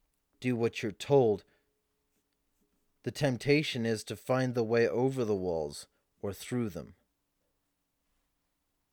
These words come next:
To see the giant labyrinth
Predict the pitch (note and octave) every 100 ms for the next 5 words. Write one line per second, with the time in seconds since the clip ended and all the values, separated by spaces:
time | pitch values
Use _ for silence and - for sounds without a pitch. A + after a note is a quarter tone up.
0 | _ _ _ _ _ _ _ _ _ _
1 | _ _ _ _ A#2+ G#2+ C3+ C3 B2 _
2 | _ _ _ _ A#2+ A2 C3 C#3 C3 A#2
3 | G2+ A2 A#2+ G#2 G#2+ G2 E2 - -